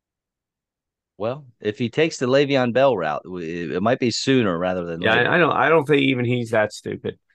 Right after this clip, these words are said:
Speaker 1: We'll see.
Speaker 2: Yeah, I don't
Speaker 1: It's
Speaker 2: think
Speaker 1: not
Speaker 2: he's,
Speaker 1: looking
Speaker 2: I don't
Speaker 1: good
Speaker 2: think
Speaker 1: for
Speaker 2: he's gonna sit out a whole year.
Speaker 1: But one, uh, deal that we were very excited about, were, and I saw it and was super pumped, and then you sent me a text, and I know you were excited, was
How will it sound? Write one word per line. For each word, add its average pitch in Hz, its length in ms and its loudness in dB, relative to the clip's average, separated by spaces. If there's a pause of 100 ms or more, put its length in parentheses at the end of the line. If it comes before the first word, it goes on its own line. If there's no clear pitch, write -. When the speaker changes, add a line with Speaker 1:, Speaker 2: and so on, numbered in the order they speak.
(800)
Speaker 1:
We'll 113 140 -8
see. 123 480 0 (100)
Speaker 2:
Yeah, 73 200 0
I - 20 2
don't 107 100 2
Speaker 1:
It's 107 80 -4
Speaker 2:
think 127 100 2
Speaker 1:
not 147 100 2
Speaker 2:
he's, - 60 -4
Speaker 1:
looking 151 240 2
Speaker 2:
I 127 60 4
don't 127 80 6
Speaker 1:
good 123 80 2
Speaker 2:
think 110 100 -4
Speaker 1:
for 107 40 -4
Speaker 2:
he's 101 120 -8
gonna 104 180 -10
sit 104 220 -6
out 98 160 0
a 98 40 -6
whole 101 200 -6
year. 101 280 -8 (640)
Speaker 1:
But 123 200 -2
one, 135 800 2
uh, 120 240 2
deal 117 280 0
that 104 120 -2
we 113 140 0
were 98 180 -2
very 110 400 2
excited 85 400 -8
about, 82 320 -6
were, 87 120 -8 (360)
and 113 220 2 (560)
I 120 160 2
saw 120 380 2
it 120 120 0
and 98 140 -6
was - 100 -14
super 120 320 -2
pumped, 113 400 -2
and 92 120 -4
then 87 120 -2
you 123 120 0
sent 120 240 -2
me 110 100 0
a 101 40 0
text, 101 400 -4
and 87 140 -6
I 90 80 -4
know 98 120 -2
you 101 200 -2
were 98 100 -4
excited, 92 320 -6
was 87 160 -8